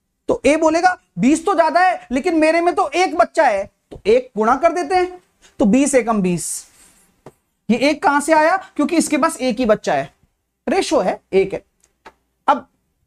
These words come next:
बी आ गया, बी कहेगा, बी कहेगा, "भाई, मुझे कोई शिकायत नहीं है।" क्यों? क्योंकि बी तो खुद अपना नंबर लेकर गया था कि "मेरे को ले लो ना सर बेस, आप क्या दिक्कत है?" मैं तो एग्री कर रहा हूं। तो बी से कहेगा, "भाई, मेरा तो कोई अंतर नहीं आ रहा, टेंशन मत लो।" ठीक है, अब सी के पास गए,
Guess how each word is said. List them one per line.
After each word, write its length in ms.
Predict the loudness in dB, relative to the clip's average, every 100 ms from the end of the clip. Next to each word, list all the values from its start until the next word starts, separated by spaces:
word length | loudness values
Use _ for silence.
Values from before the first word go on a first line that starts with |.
| 0
बी 180 | 2 2
आ 180 | 0 -2
गया, 260 | -4 -4 -8 0
बी 160 | 0 2
कहेगा, 520 | 2 2 0 -4 -12 _ -4
बी 200 | 0 0
कहेगा, 260 | 0 0 0
"भाई, 160 | 0
मुझे 260 | 0 2 0
कोई 160 | 0 -2
शिकायत 380 | 0 0 0
नहीं 180 | -2 -2
है।" 60 | 0
क्यों? 300 | 2 2 0
क्योंकि 360 | -6 _ 0
बी 200 | 0 0
तो 120 | -2 -2
खुद 240 | 2 2
अपना 200 | 0 0
नंबर 260 | 2 2 2
लेकर 240 | 0 0
गया 180 | 0 0
था 200 | -2 -4
कि 320 | -6 -2 2
"मेरे 220 | 2 2
को 100 | 0
ले 120 | 0
लो 120 | 0 0
ना 80 |
सर 160 | 0 0
बेस, 260 | 0 2 0
आप 140 | -2
क्या 100 | -2
दिक्कत 380 | -2 -2 -6 -6
है?" 140 | -14 _ _ _ _ _ _ _ _ -2
मैं 160 | 0
तो 120 | 2 2
एग्री 260 | 2 -2
कर 140 | 0 0
रहा 80 |
हूं। 120 | -2 -4 _ -10 -4
तो 60 | -2
बी 320 | 0 2 2
से 160 | 0
कहेगा, 340 | 0 2 4 2
"भाई, 140 | 0
मेरा 300 | -2 0 0
तो 120 | 0
कोई 180 | -2 0
अंतर 320 | 0 0 -4
नहीं 200 | -2 -2
आ 60 | 0
रहा, 120 | 0
टेंशन 360 | -2 -8 -8 -6
मत 180 | -6 -6
लो।" 180 | -8 -12 _ _ _ _ _ _ _ _ _ -2
ठीक 140 | 0
है, 60 | 0
अब 80 | -2
सी 200 | 0 0
के 100 | 2
पास 220 | 0 0
गए, 200 | -4